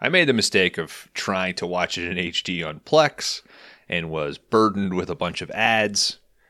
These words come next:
Got through my notes. At the end of that, I was at a two. I thought, "This thing's lacking a little bit, I think, in its structure,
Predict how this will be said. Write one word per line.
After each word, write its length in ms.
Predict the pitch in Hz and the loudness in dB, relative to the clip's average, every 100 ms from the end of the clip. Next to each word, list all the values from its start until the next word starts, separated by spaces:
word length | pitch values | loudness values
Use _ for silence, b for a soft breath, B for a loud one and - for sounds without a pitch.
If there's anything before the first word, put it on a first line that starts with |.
| _ _ _ - | _ _ _ 0
Got 240 | 110 101 | 2 2
through 180 | - 104 | -2 0
my 140 | 95 | 0
notes. 580 | 92 90 87 82 - - _ _ _ _ _ _ _ _ - | 0 0 0 0 -4 -6 _ _ _ _ _ _ _ _ -4
At 120 | 196 | -2
the 160 | 107 - | 0 2
end 160 | 170 | 6
of 100 | 147 | 6
that, 420 | 98 92 90 - _ - | 6 4 4 0 _ -4
I 200 | 98 92 | 0 0
was 580 | 92 92 90 87 80 - - | 0 -2 -2 -2 -4 -6 0
at 180 | 90 78 | 0 0
a 60 | |
two. 320 | - - 71 - _ _ _ _ _ _ _ _ _ _ - | -4 -8 -8 -10 _ _ _ _ _ _ _ _ _ _ -4
I 140 | 92 | -4
thought, 440 | - 95 87 - - | 0 0 0 -4 -8
"This 160 | 104 | -4
thing's 260 | 123 117 95 | 0 0 -2
lacking 600 | 87 90 92 - 90 85 | 0 2 2 0 -8 -6
a 100 | 78 | -6
little 220 | 82 80 | -4 -4
bit, 500 | - 82 80 - _ b b b b | -2 -2 -2 -6 _ b b b b
I 80 | 90 | 0
think, 260 | 107 98 | 2 2
in 100 | 95 | 2
its 160 | 87 - | 0 0
structure, 880 | - - 104 98 - 101 98 92 | -2 2 2 4 2 2 2 0